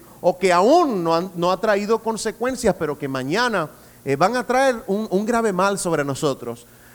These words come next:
Allí también, en esa oficinita pastoral, hemos buscado la forma de comenzar a reescribir nuestra historia,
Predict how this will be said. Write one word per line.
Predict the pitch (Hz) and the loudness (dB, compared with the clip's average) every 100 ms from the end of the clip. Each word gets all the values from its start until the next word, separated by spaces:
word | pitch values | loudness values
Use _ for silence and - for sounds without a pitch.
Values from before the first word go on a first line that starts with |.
| - | 0
Allí | 196 233 | 2 2
también, | 285 294 233 240 254 262 | 2 2 4 4 2 0
en | 214 185 | -2 -2
esa | 202 240 | 0 -2
oficinita | 208 208 196 208 214 | -2 -4 -6 -4 -2
pastoral, | 208 208 208 220 214 | -4 -2 0 0 0
hemos | 160 185 | -2 -4
buscado | 208 - 185 190 | -4 -6 -4 -4
la | 202 | -4
forma | 190 190 196 180 147 143 - - - | -6 -6 -6 -4 -4 -6 -14 -20 -10
de | 151 | -8
comenzar | 160 147 143 156 175 | -4 -6 -6 -6 -6
a | |
reescribir | 175 170 - 147 139 147 | -6 -10 -8 -6 -6 -6
nuestra | 160 156 131 | -10 -10 -12
historia, | 117 107 95 92 | -10 -8 -8 -10